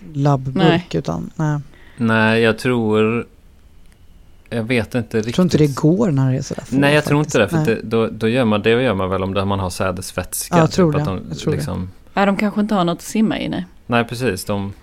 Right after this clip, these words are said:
Speaker 3: måste liksom
Speaker 2: Plus
Speaker 3: göra
Speaker 2: att det är
Speaker 3: ix i.
Speaker 2: lite riskabelt, eh, att, att göra så, tänker jag, om
Speaker 1: Ja.
Speaker 2: det är så få.
Speaker 1: Så att när dagen var slut så fanns det ändå tio befruktade ägg.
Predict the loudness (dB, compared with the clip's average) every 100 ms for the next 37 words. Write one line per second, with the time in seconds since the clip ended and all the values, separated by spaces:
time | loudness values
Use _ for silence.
0 | -6 -4 -4 -4 -2 2 2 2 2 4
1 | 4 4 2 2 0 2 2 2 0 -2
2 | -6 -6 -2 -2 -2 -2 -2 -4 -8 -18
3 | -20 -20 -10 -4 -2 -2 -2 0 -2 -2
4 | -4 -4 -6 -4 -4 -4 0 2 2 0
5 | -2 0 0 -2 0 0 2 2 4 6
6 | 6 6 4 2 2 2 2 -2 -6 0
7 | 2 2 0 0 2 2 2 -2 0 2
8 | 2 2 2 2 0 0 -2 -4 -4 -2
9 | 0 0 -4 -6 -8 -10